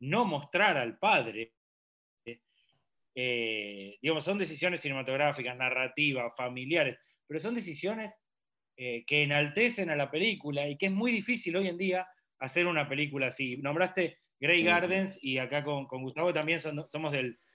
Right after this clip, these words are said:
Speaker 1: del club de, de Grey Gardens, película absolutamente maravillosa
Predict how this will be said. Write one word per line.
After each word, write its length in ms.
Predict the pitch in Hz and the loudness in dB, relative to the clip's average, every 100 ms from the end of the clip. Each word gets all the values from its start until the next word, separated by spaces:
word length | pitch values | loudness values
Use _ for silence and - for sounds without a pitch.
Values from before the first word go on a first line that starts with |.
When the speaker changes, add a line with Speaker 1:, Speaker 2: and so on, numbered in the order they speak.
| _ _ - | _ _ -2
Speaker 1:
del 240 | 143 131 | -2 0
club 240 | 151 170 165 | 2 4 6
de, 240 | 147 131 | 6 4
de 120 | 135 | 2
Grey 220 | 139 151 | 4 6
Gardens, 540 | 156 165 135 120 113 - | 6 4 2 -2 -10 -12
película 640 | 120 131 131 143 127 113 120 | -6 -6 -2 0 0 -2 -6
absolutamente 600 | 120 139 170 170 165 151 | -8 -4 0 2 2 0
maravillosa 720 | 135 127 135 170 147 - 135 | -2 -4 -4 -4 -6 -6 -12